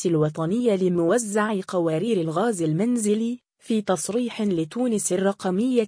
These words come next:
بأن مراكز تعبئة الغاز المنزلي بصدد العمل بنسق يوفر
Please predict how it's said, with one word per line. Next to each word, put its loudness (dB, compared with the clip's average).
بأن 0
مراكز 0
تعبئة 0
الغاز 2
المنزلي 0
بصدد 0
العمل 0
بنسق -2
يوفر 2